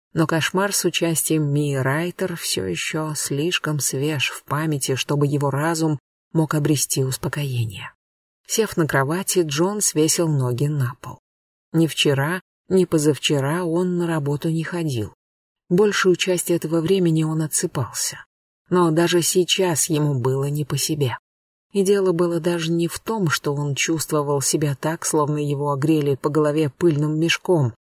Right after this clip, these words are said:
Гораздо хуже было то, что ему по-прежнему не удавалось во всех деталях вспомнить, что же происходило в тот вечер. В том, что Мия подсыпала ему что-то в виски,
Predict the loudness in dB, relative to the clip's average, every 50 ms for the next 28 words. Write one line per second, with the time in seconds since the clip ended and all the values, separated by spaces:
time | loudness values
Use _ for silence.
0 | _ _ _ _ _ _ 0 2 2 4 2 2 0 0 -2 -2 0 0 0 0
1 | 2 2 4 4 4 4 4 4 4 4 4 2 2 0 -2 -2 -2 -2 -2 -4
2 | -2 -2 0 0 0 0 0 0 0 0 0 -2 -4 -4 -4 0 0 2 2 2
3 | 2 0 0 0 2 2 2 2 2 0 2 2 2 2 2 0 0 0 0 -2
4 | -2 0 0 -2 0 0 0 0 0 0 0 -2 -2 0 0 -2 0 0 0 0
5 | 0 -2 -8 -12 _ _ _ _ -4 -4 -4 -2 -2 -2 -2 0 0 0 -2 -2
6 | -2 -2 -4 -4 -4 -6 -6 -4 -4 -6 -6 -6 -6 -4 -4 -4 -4 -6 -6 -6
7 | -6 -6 -6 -4 -4 -4 -4 -4 -4 -6 -6 -8 -8 -8 -6 -6 -6 -6 -6 -6
8 | -8 -10 -10 -12 -18 _ _ _ _ _ _ _ _ _ _ _ -6 -4 -2 0
9 | 0 0 0 2 2 2 2 2 2 2 2 2 2 0 0 -2 -2 -2 0 0
10 | 0 0 0 0 0 0 0 2 2 2 2 2 0 -2 -2 -2 -2 0 0 -2
11 | -4 -4 -2 0 0 0 0 0 2 0 0 0